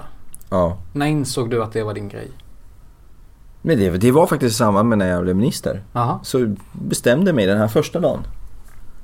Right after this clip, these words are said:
Speaker 1: att ha fluga på mig. Och ju, då bara jag tyckte det var snyggt. Jag hade haft fluga några gånger tidigare. Jag gillar inte slips, jag är inte jättemycket för slips.
Speaker 2: Nej.
Speaker 1: Så det var egentligen liksom, eh, vilja att ha något annat än slips som gjorde att jag bar fluga.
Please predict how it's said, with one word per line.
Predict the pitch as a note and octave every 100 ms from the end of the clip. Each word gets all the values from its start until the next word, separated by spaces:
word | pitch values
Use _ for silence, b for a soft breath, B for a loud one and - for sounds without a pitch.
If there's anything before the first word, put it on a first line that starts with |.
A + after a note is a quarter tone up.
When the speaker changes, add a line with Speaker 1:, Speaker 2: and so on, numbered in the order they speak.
| - -
Speaker 1:
att | B2+
ha | C3+
fluga | D3 E3 G2+ F2
på | F2
mig. | B1+ A2 - - - - -
Och | B2 D#3
ju, | C3 - -
då | E3
bara | C#4
jag | A3+
tyckte | - E3
det |
var | C#3
snyggt. | B2 F#3+ - -
Jag | G#2+
hade | G2
haft | F#2 D3
fluga | - D3 A2
några | F2+ F2
gånger | E2+ D#2+
tidigare. | F2 F2+ A2 G2+
Jag | C#3+
gillar | E3
inte | D#3 C#3+
slips, | - C#3+ - A#2
jag |
är | A2
inte | B2
jättemycket | A2+ A2 A2 G2
för | -
slips. | F#2 F2+ - - -
Speaker 2:
Nej. | C3+ C3 C3 -
Speaker 1:
Så | -
det | C3
var | D3
egentligen | C#3+ C#3+ D#3 B2+ G#2
liksom, | G2+ - F2+ F#2 b b b b b b b - - - - -
eh, | G#2 G2+ F#2+ F2 C2+ C2 C2
vilja | A2+ B2+ A#2 G#2+ G2
att | G#2
ha | G2+
något | G2
annat | - G#2 G#2 F#2+ F#2
än | F#2+
slips | - C3+ -
som | - G2
gjorde | F2 F2
att |
jag | D#2 D#2+
bar | B1+
fluga. | - D#2+ C2 A#1